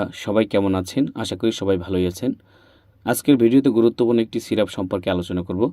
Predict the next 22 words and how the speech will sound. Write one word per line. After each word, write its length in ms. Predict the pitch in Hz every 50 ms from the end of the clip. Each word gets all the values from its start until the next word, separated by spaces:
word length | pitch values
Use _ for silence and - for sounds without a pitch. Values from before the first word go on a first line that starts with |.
| - _ _ _ _ _ _ _ _ _ _ _
স্ক্রিনে 460 | - 135 - - - 156 156 151 151 139
দেখতে 240 | 131 117 - - 123
পাচ্ছেন, 280 | 120 120 - - 135 139 135 - - -
সিরাপটির 420 | - 127 113 113 - - 117 110
নাম 140 | 107 107 104 98 104
হলো 140 | 107 107 107 101 98
বিলানেক্স। 460 | 104 98 95 92 95 107 120 - - - - _ _ _ _ _ _ _ _ _ _ _ _ _
এটি 200 | - 120 117 - 117 110
মূলত 240 | 110 113 113 98 - 120 113 107
বিলাস্টিন 460 | 107 110 117 117 113 - - 123 117 123 - 98
আইএনএন। 560 | 104 104 98 87 101 104 92 - 98 104 107 - - - _ _ _ _ _
সিরাপটি 440 | - - - 131 135 135 - - 147 139 - 127
উৎপাদন 480 | 120 - _ - 120 117 113 127 127 131 135 131 -
এবং 240 | 110 101 107 107 113 120 117 - - 104 101 95
বাজারজাত 460 | 107 104 104 113 120 113 113 127 131 - -
করে 140 | 127 117 113
থাকে 260 | - 113 101 - 123 123 117 107 107
বিকন 300 | 113 110 - 131 117 110 104
ফার্মাসিউটিক্যাল 560 | - 101 98 95 92 - 95 90 90 - 95 90 87
লিমিটেড। 320 | 90 90 90 - - - - - _ _ _ _ _ _ _ _ _
সিরাপটির 460 | - - 127 127 135 135 - 143 135 -
সর্বোচ্চ 280 | 127 117 113 120 117